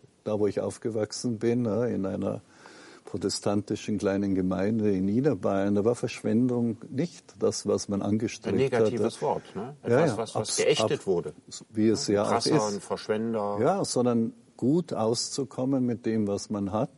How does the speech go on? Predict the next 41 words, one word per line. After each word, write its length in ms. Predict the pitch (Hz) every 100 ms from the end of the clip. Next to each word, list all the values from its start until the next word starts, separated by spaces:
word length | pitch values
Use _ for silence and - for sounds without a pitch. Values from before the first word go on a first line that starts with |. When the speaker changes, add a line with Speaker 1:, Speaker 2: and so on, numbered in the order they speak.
| -
Speaker 1:
nicht? 280 | 113 - -
Vielleicht 340 | 104 101 95
sogar 300 | - 92 98
ein 80 | 95
bisschen 300 | 98 - 101
was 140 | 95
auf 140 | 104 -
die 120 | 101
Seite 420 | - 98 95 110
zu 140 | -
legen 280 | 110 110 107
und 360 | - 107 135 143
auch 220 | 135 127
an 100 | 120
andere 380 | 117 113 107 110
denken, 500 | - 104 104 - 117 - - - - -
war 120 | 110
eigentlich 200 | 107 110
so 120 | 127
der 120 | 113
Kern 540 | 107 - 113 120 131 117
dieser 420 | 110 110 101 95
selbstverständlichen 960 | - 107 - - 107 98 95 92 101 92
Ethik, 420 | 98 - 92 -
nicht? 300 | 131 - - - - - -
Und 140 | 117
ich 200 | 120 -
bin 260 | - 139 139
schon 240 | - 185
der 100 | 165
Meinung, 480 | 120 110 110 113 107
dass 220 | 104 -
das 320 | - 101 - -
im 240 | 120 101
Grunde 360 | 113 131 139 120
genommen 600 | 113 107 107 110 107 95 _ - -
letztendlich 800 | 107 117 - - 107 107 107 -
durch 200 | - 104
Intervention 880 | 113 113 - 98 101 - - 101 101
abgeschafft 680 | - - 107 - 98 - 92
wurde. 240 | 92